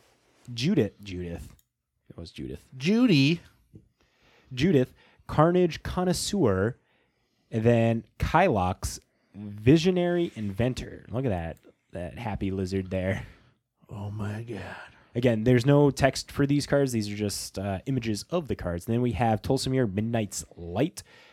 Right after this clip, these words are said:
Speaker 1: Uh, we just talked about Rakdos, Patron of Chaos. And then we have Aurelia, the Law Above. But that one, we do have a card for that we will get to in a more than a little second here. <laughs> Uh, another new card that they show is,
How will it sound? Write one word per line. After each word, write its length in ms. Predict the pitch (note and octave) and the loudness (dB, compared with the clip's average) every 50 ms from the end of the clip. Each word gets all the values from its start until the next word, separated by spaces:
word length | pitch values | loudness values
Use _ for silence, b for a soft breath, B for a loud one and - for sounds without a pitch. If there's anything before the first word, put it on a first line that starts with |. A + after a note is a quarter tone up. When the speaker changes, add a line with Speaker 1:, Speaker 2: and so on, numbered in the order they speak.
| b b - | b b -2
Speaker 1:
Uh, 60 | F#2 | -2
we 60 | F#2 | -2
just 180 | F#2 F#2+ F#2+ - | -2 -2 -4 -4
talked 160 | G2 F#2 - | -4 -4 -2
about 180 | G#2 G2+ F#2+ C#2+ | -2 -2 -2 -2
Rakdos, 440 | F2+ F2+ E2+ - - G2 F#2 - - | -4 -8 -8 -6 -4 -4 -4 -4 -6
Patron 380 | - G2+ - - G#2 F#2 F2+ - - | -8 -8 -6 -6 -8 -8 -8 -10 -10
of 260 | F#2 E2 D#2+ - - | -10 -10 -10 -10 -10
Chaos. 480 | - - B2 - C#3+ D3 D3 D3+ C#3+ - b b b b | -8 -6 -2 0 0 0 0 -2 -4 -6 b b b b
And 60 | B2+ | 0
then 40 | B2 | 0
we 80 | B2 B2 | 2 2
have 140 | C3+ A#2+ - - | 2 0 2 0
Aurelia, 480 | C#3+ B2+ C#3 F#3 G3+ D#3+ C3 B2 C3 | 0 4 4 4 4 6 4 4 4
the 140 | B2 B2 C3+ | 4 4 2
Law 320 | B2+ A2 G2+ F2+ F#2 F#2 F#2 | 2 2 0 -2 -2 -2 -4
Above. 680 | A2 G2+ G2 G2+ _ - F3 F#3 E3+ A2+ F#2 - - _ _ _ - | -6 -10 -10 -6 _ 4 6 6 6 4 2 -2 -12 _ _ _ 2
But 340 | A3+ D#3+ - - - - - G2 | 2 2 2 -2 -12 -12 -8 -6
that 160 | B2+ C#3 G2+ | -6 -6 -6
one, 200 | F2+ F2+ F#2 G2 - | -6 -8 -10 -10 -10
we 60 | G#2+ | -12
do 180 | G2+ G2 D3 E3+ | -10 -8 -6 -6
have 140 | B2 F#2+ E2 | -6 -6 -8
a 40 | |
card 260 | D#2+ - - F#2 F2 - | -10 -6 -6 -6 -6 -4
for 180 | - G#2 G2 F#2 | -4 -4 -4 -4
that 140 | G2+ D#2+ | -4 -6
we 140 | - A2 A#2+ | -6 -6 -6
will 140 | C3+ C3+ C3 | -4 -4 -6
get 220 | B2 - E3+ - - | -6 -6 -8 -8 -6
to 260 | - G#2 F#2+ F#2 F2+ _ - | -6 -6 -6 -6 -6 _ -10
in 260 | - C#3+ C#3+ C#3+ C#3 - - - | -8 -6 -6 -6 -8 -10 -12 -10
a 320 | G#2+ A2 A2 A2 A2 G2+ b b b b b b b b b b b b b b b b b _ _ _ _ - | -8 -6 -6 -6 -8 -10 b b b b b b b b b b b b b b b b b _ _ _ _ -2
more 160 | - C#3 E3+ E3 | 2 4 4 4
than 100 | D3+ C#3 | 4 4
a 60 | C#3 | 4
little 220 | C3+ C3 A2+ A2+ A2 | 4 4 2 2 0
second 320 | - A2 G2 - F2+ - | 0 -2 -4 -4 -8 -12
here. 200 | - - - - - - - | -12 -12 -12 -12 -12 -12 -14
<laughs> 40 | - _ _ _ _ b b b b b b b b b - | -16 _ _ _ _ b b b b b b b b b -2
Uh, 220 | A2 G#2+ G#2 G#2 G2+ _ - | 0 0 0 0 -2 _ -2
another 240 | C3+ C#3+ D3 D#3+ F3+ | 2 4 4 4 4
new 160 | E3+ D3+ B2 | 2 0 -2
card 280 | - - G2+ F#2+ F#2 | -2 -2 -2 0 0
that 120 | F#2 F#2 - | -2 -4 -4
they 100 | F#2 F2 | -6 -6
show 460 | - - - E2 D#2 D#2 D#2+ - - _ - | -6 -6 -8 -6 -6 -6 -8 -10 -10 _ -10
is, 640 | F2 F2+ F2 F2 E2+ F2 F2 E2+ E2+ E2+ E2+ - | -8 -6 -6 -4 -4 -4 -4 -4 -6 -6 -8 -10